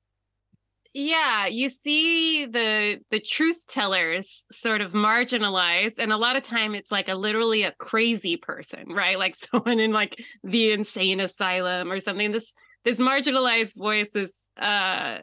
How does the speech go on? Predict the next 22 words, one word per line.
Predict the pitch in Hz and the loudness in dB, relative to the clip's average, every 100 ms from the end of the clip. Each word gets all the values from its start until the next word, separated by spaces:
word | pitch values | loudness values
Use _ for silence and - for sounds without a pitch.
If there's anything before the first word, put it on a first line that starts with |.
| - 165 | -8 -4
that's | 208 - - | -4 -4 -6
sort | 233 226 208 | -2 0 0
of, | 196 - | -2 -4
that | 202 220 | -4 0
no | 226 240 | 0 2
one | 254 226 | 2 2
wants | 214 202 - | 0 -2 -8
to | 180 | -6
listen | 185 - 180 180 | -6 -6 -8 -8
to. | - 180 170 165 - - - - | -4 -2 -2 -6 -14 -20 -20 -6
And | 233 226 226 226 220 | -2 0 -2 -6 -4
I | 214 | -4
think | 240 330 | -2 -2
that's | 381 359 359 | -2 -4 -6
just | 349 - | -6 -2
what | 277 254 - | -2 -4 -10
the | 190 220 220 - | -4 0 -2 0
folks | 269 285 - 277 | 0 0 -2 -2
who | |
are | 240 | -2
ja-, | 196 226 233 240 - | 0 0 2 0 -6
drawn | - 220 233 254 262 247 | -4 2 4 6 4 0